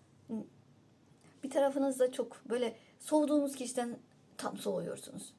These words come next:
Taş kesiliyorsunuz deyim yerindeyse. Hani burada, e, şey yapmak da istiyorum. Hani, em, çok argo olur mu? Taş gibi kadın, taş gibi erkek.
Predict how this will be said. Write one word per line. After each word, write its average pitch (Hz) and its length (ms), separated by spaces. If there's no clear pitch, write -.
Taş - 260
kesiliyorsunuz 180 800
deyim 190 220
yerindeyse. 185 680
Hani 226 200
burada, 220 340
e, 208 180
şey 240 200
yapmak 214 340
da 202 60
istiyorum. 202 420
Hani, 180 180
em, 175 380
çok - 200
argo 208 240
olur 196 160
mu? 185 200
Taş 233 280
gibi 202 220
kadın, 202 360
taş 208 260
gibi 202 160
erkek. 202 420